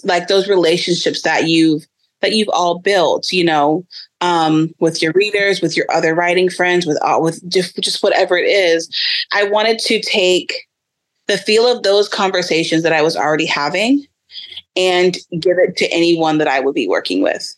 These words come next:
And I feel like I'm able to do that. Like, I wanted my website to feel romantic, but I wanted it to also feel welcoming. Like, when you walk in my home, I want you to be able to kick your shoes off and lounge on the couch.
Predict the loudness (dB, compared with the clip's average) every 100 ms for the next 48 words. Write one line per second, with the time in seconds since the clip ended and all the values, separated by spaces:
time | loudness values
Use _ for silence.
0 | _ _ _ _ _ _ _ _ _ _
1 | -14 -10 -10 -10 _ -2 2 2 2 0
2 | -2 0 2 4 2 0 -2 -2 0 2
3 | 2 2 0 0 2 2 2 0 0 0
4 | 2 2 2 2 2 0 -2 -4 -8 -2
5 | 2 4 2 -2 -20 _ 0 2 2 0
6 | 0 0 0 0 0 2 0 -2 -14 _
7 | _ 0 2 2 2 0 0 0 0 0
8 | 0 0 2 0 0 0 0 0 0 2
9 | 0 -2 -8 _ _ _ -2 2 4 2
10 | 2 0 0 0 0 2 2 2 0 0
11 | 0 2 0 0 -2 -2 -2 -2 0 0
12 | 0 0 -4 -2 2 2 0 0 0 -2
13 | -2 0 0 0